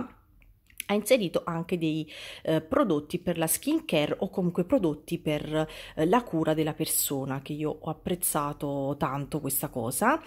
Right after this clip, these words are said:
e tant'è che, eh, ho acquistato molti di questi pezzi. Quindi prima di iniziare vi ricordo di iscrivervi al canale attivando la campanella per essere sempre aggiornate e se vi va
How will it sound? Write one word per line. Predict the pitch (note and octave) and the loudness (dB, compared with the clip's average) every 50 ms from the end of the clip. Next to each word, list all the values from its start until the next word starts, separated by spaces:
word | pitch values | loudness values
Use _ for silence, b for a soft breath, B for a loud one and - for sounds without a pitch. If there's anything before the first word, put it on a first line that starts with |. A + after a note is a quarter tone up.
| B B B B B B | B B B B B B
e | B F#3 F#3 F#3 - | B 2 2 2 0
tant'è | - A#3 A#3+ A3+ - F3+ E3 D#3+ | 2 4 4 4 4 4 2 0
che, | D#3+ - - E3 E3 - - | 0 -2 -2 0 0 0 0
eh, | - F3 D#3+ D#3 D#3 D#3 D3+ | -2 -2 -2 0 -2 -2 -2
ho | - - F#3+ | -2 -2 -4
acquistato | F#3+ - - C#4 B3+ - - - F3+ D3+ D#3 - E3+ D#3 | -4 0 2 2 2 2 2 2 0 0 0 0 2 2
molti | F3 G3 G3 G3+ G3+ G#3 G3+ - - A3+ | 4 6 6 6 6 4 0 -2 -2 -2
di | F#3+ F3+ | -2 -2
questi | - D#3 D3 - - - | -2 -2 -2 -4 -6 -8
pezzi. | - A#2+ G#2 - - - - - - C#3+ C#3 D3+ - _ _ _ _ _ _ - - - - - - - - B B B B B B B B B B | -8 -6 -8 -6 -2 -2 0 0 0 -2 -4 -6 -10 _ _ _ _ _ _ -20 -20 -20 -20 -20 -20 -20 -20 B B B B B B B B B B
Quindi | - A#3+ A#3 G3+ F3 D#3+ D3 D3 C#3+ | 2 4 4 4 4 2 2 0 -2
prima | - - - - G#3 A3 A3+ G#3+ F#3 | -4 -4 -2 2 4 4 4 4 4
di | E3 | 4
iniziare | D#3+ D#3+ D#3 - - - - A3 G#3 A#3 C4 C#4+ D4+ | 2 2 0 0 0 2 4 4 6 6 6 6 4
vi | B3 F#3 F3+ | 4 2 -2
ricordo | D#3 D#3 D3+ - - F#3 F3 F3+ F3 F3+ F3 E3+ F3+ F3 | -2 -2 -4 -2 2 4 4 4 4 2 2 2 2 2
di | F3 D#3 C#3+ | 2 0 -4
iscrivervi | D3 - - - - - G3+ F#3 F#3+ F3+ D#3+ | -4 -4 -4 -4 -4 -4 -2 0 2 2 2
al | E3 D#3+ | 0 -2
canale | D#3+ E3 D3+ E3+ F#3+ A3 B3 B3+ B3+ | -2 -4 -4 -2 0 0 2 2 2
attivando | B3+ B3+ - - E3 D3+ D3 D3 D3 D3 C#3+ | 0 -2 -4 -4 -4 -4 -4 -4 -4 -4 -4
la | D3 | -4
campanella | - C#3+ D3+ C#3+ - D3 D3 E3 F#3 G#3 B3 D4 D#4 D#4+ E4+ E4 - B B B B B B B | -4 -6 -8 -6 -4 -2 0 0 2 2 2 2 2 0 -2 -4 -8 B B B B B B B
per | - D3+ | -4 -2
essere | D3+ D#3+ - - C#3+ D#3 | -2 -2 -2 -2 -2 -2
sempre | - E3 E3 D#3 - - | -2 -2 -4 -4 -4 -6
aggiornate | D#3 - E3 D#3+ F#3 G#3 A#3 A#3+ B3+ C4 C#4+ C#4+ D4+ D#4+ - B B B B B B B B B - | -2 0 0 2 2 4 4 4 4 4 4 2 2 2 -2 B B B B B B B B B -2
e | F#3 F3+ F3 E3+ E3+ E3+ | 2 2 4 4 2 2
se | - - - G#3+ | 0 2 2 2
vi | F#3+ G3 | 2 2
va | E3+ F3 D#3 - - - | 4 4 4 4 2 0